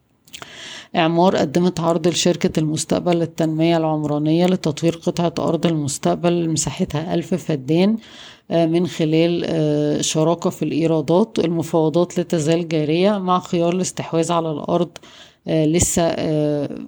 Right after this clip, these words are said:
ممكن أو لسه في مناقشات عليه. قرر مجلس إدارة باكين تعيين بنك استثماري للمفاوضات والمقارنة بين العروض المقدمة بين سايبس وسايباد.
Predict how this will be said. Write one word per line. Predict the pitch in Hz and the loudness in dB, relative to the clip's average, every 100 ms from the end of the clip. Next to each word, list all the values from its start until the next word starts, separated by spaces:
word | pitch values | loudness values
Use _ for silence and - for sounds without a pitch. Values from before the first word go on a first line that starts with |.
| - - - - - | -16 -20 -20 -20 -4
ممكن | 185 190 175 165 147 | 0 2 2 0 0
أو | 170 151 135 | 0 -4 -4
لسه | 160 175 - | -2 0 0
في | - 175 | -2 -2
مناقشات | 170 160 151 156 - - | -2 -2 -2 -4 -2 -2
عليه. | 151 143 139 135 _ - - - _ | -4 -6 -10 -14 _ -20 -20 -20 _
قرر | 190 185 180 | 0 2 2
مجلس | 180 180 190 | 0 -2 -2
إدارة | - 160 170 185 - | -4 -2 -2 -2 -2
باكين | 160 - 180 208 226 | -4 0 2 4 4
تعيين | 185 156 170 | 2 2 0
بنك | 170 180 160 | 0 -2 -2
استثماري | 139 160 - 165 170 180 202 | -4 -4 -4 0 2 4 2
للمفاوضات | 185 156 151 151 151 147 175 175 | 2 0 -4 -2 -2 2 0 2
والمقارنة | 185 156 147 170 170 175 | 0 0 -2 -2 0 0
بين | 151 175 | 0 0
العروض | 175 156 147 170 | 2 0 -2 0
المقدمة | 175 165 156 151 139 170 | 0 0 -2 -2 0 0
بين | 160 165 175 | 0 0 0
سايبس | - 180 180 190 - | 0 2 2 2 -2
وسايباد. | 147 - 160 139 135 135 | -4 -2 -2 -2 -4 -8